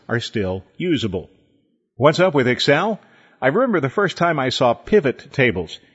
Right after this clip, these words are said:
As I recall, this was a Lotus function, but Microsoft quickly borrowed the idea. The slicer is a new function for two thousand ten. It displays a summary view of a pivot table in a chart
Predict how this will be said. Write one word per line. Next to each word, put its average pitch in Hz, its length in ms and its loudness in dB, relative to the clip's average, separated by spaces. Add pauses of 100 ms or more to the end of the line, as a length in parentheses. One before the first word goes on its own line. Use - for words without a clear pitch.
(240)
As 113 80 -4
I 143 60 4
recall, 156 380 2
this 180 140 -2
was 123 140 -4
a 107 60 0
Lotus 113 440 0
function, 117 380 -4
but 113 140 -6
Microsoft 123 540 -2
quickly 123 280 -6
borrowed 113 420 0
the 98 140 -4
idea. 85 420 -6 (300)
The 117 80 -2
slicer 160 560 2
is 135 220 -4
a 131 60 0
new 170 260 -2
function - 400 -4
for 139 100 -8
two 156 160 -2
thousand 123 480 -2
ten. 95 460 -4
It 151 100 -10
displays 147 420 -2
a 104 60 -4
summary 170 460 0
view 101 240 -2
of 117 80 -2
a 120 60 -2
pivot 165 360 0
table 107 460 -4
in 104 100 -2
a 110 80 0
chart 156 420 2